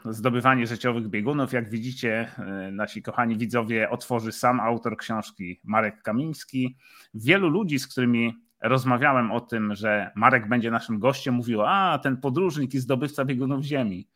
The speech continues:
Ja mówię: "Tak, ale niewiele osób wiedziało, że Marek nie poprzestał na zdobyciu obu biegunów ziemi w jednym roku jako pierwszy człowiek, co zostało wpisane do Księgi Rekordów Guinnessa.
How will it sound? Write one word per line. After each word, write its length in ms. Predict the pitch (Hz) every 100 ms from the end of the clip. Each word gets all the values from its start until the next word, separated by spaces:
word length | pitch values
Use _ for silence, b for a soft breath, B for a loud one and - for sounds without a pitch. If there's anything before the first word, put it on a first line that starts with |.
| b b b - -
Ja 140 | 127
mówię: 160 | 120 123
"Tak, 420 | - 147 110 -
ale 360 | 113 131 127 127 b b b _ _
niewiele 460 | 131 147 175 185 -
osób 500 | 208 - 131 110 - -
wiedziało, 600 | 117 117 127 135 139 143
że 100 | 135
Marek 380 | 135 135 135 -
nie 140 | 131
poprzestał 560 | 143 147 - 190 - 127
na 140 | 120
zdobyciu 600 | 120 120 117 123 117 110 -
obu 240 | 120 127 117
biegunów 420 | 120 117 120 117
ziemi 600 | 110 120 117 110 107 - _ 117
w 120 | 120
jednym 320 | 127 123 120
roku 220 | 120 120
jako 200 | 117 117
pierwszy 440 | - 135 127 - 127
człowiek, 500 | - 127 120 113 -
co 180 | 110
zostało 320 | 107 - 117 113
wpisane 460 | - - 123 117
do 120 | 110
Księgi 320 | - 123 113 110
Rekordów 400 | - 123 107 104
Guinnessa. 580 | 104 110 104 120 131